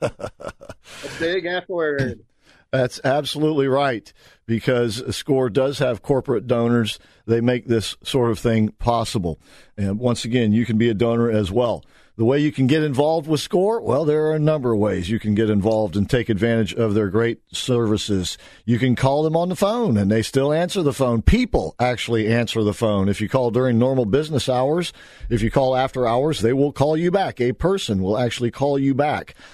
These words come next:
Speaker 2: Four zero seven, four two zero, four eight four four for score,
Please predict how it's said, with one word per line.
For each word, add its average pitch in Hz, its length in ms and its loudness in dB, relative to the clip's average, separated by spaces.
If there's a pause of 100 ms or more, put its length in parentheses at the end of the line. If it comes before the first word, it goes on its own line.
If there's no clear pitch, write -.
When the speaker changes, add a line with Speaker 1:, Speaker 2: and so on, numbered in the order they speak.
(100)
Speaker 2:
Four 143 400 0
zero 135 340 0
seven, 117 440 0
four 127 320 0
two 131 260 0
zero, 113 380 0
four 123 400 -2
eight 120 240 -2
four 120 320 0
four 120 340 0
for 95 280 -4
score, 147 520 -2